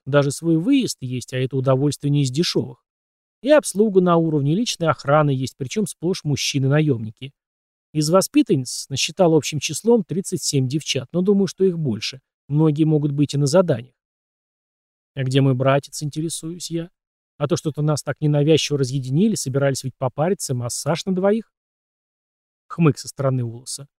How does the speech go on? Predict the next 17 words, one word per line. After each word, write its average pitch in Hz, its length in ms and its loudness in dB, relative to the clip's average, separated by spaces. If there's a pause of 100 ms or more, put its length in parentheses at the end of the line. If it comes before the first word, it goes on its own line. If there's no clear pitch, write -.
(380)
Всё 151 260 0
у 147 80 4
него 151 260 2
это 139 180 0
есть, 160 420 -4
и 127 40 -8
массажистка 131 600 -6
лично 165 340 -4
имеется 165 360 -4
в 151 40 -10
наличии. 160 500 -6 (760)
Я 127 260 2
изумлённо 127 560 2
изгибаю 170 520 0
брови. 127 420 -4 (420)
Да, 139 280 6
угадаю. 165 640 2